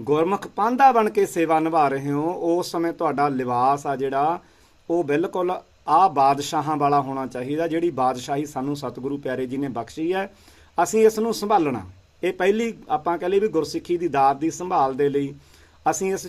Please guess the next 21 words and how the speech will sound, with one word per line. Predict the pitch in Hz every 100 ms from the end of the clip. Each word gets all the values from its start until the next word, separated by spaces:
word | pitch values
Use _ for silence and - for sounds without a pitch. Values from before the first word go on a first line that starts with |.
| -
ਚੋਲੇ | 185 175 185
ਨੂੰ | 185
ਸੰਭਾਲਣਾ | - 185 151 131 117
ਹੈ, | 107 98 98 _ _ _ _ _ _ -
ਇਹ | 165 175 175
ਦਸਤਾਰ | 120 139 143 - 156 160 170
ਦਮਾਲਾ | 139 139 135 151 165
ਸੰਭਾਲਣਾ | 185 190 165 170 165
ਹੈ। | 175 175 220 _ _ _ -
ਦਮਾਲੇ | 143 151 151 180
ਦੇ | 170
ਉੱਪਰ | 160 170 170 -
ਆ | 160 180
ਜਿਹੜਾ | 180 185 175
ਬੈਚ | 131 131 143 147
ਲੱਗਿਆ | 151 139 147
ਹੋਇਆ | 143 139
ਸਾਡਾ | 135 131 135
ਖਾਲਸੇ | 135 127 123 123 131 123
ਦਾ | 127
ਖੰਡਾ, | 127 123 120 107